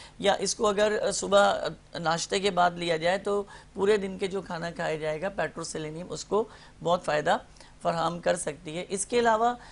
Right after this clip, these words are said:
जिगर में अगर किसी वजह से मैदे की ख़राबी से शदीद, अ, problem सामने आई है, जिगर में चर्बी का आना, अ, बिलिरुबिन बनने का शुरू हो जाना या, अ,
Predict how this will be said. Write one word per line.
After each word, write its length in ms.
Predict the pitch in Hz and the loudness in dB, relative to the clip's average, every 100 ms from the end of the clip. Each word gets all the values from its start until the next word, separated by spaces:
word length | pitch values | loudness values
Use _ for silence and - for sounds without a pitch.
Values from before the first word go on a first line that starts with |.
| - - | -18 -10
जिगर 360 | 170 190 226 247 | -6 2 4 4
में 180 | 247 | 2
अगर 300 | 240 196 208 | -2 -2 -2
किसी 320 | 220 220 - 214 | -2 -4 -6 -2
वजह 260 | 202 202 | 0 0
से 180 | 190 214 | 0 -2
मैदे 320 | 196 175 185 | -4 -2 0
की 140 | 208 220 | 0 -2
ख़राबी 400 | 202 180 175 185 | 0 0 0 -2
से 140 | 214 | -6
शदीद, 600 | 202 170 156 196 233 196 | -6 -6 -4 -2 -2 0
अ, 260 | 170 185 170 | 0 2 0
problem 440 | 180 165 165 180 | -2 -4 -4 -6
सामने 360 | 175 160 165 165 | -4 -4 -4 -4
आई 80 | |
है, 100 | 175 | -4
जिगर 300 | 175 160 165 | -4 -4 -2
में 100 | 170 | -4
चर्बी 340 | 170 165 156 170 | -4 -6 -6 -6
का 140 | 165 | -4
आना, 280 | 156 156 165 | -2 -2 -4
अ, 680 | 160 - - - - - 165 | -6 -10 -20 -20 -18 -6 -4
बिलिरुबिन 500 | 156 175 180 175 175 | -2 0 0 -2 -2
बनने 260 | 165 165 160 | -2 -2 -2
का 100 | 170 | -4
शुरू 240 | - 160 | -4 -4
हो 80 | 160 | -2
जाना 380 | 147 147 160 165 | -2 -2 -2 -2
या, 360 | 156 156 160 - - - | 0 2 2 -2 -14 -12
अ, 40 | - | -4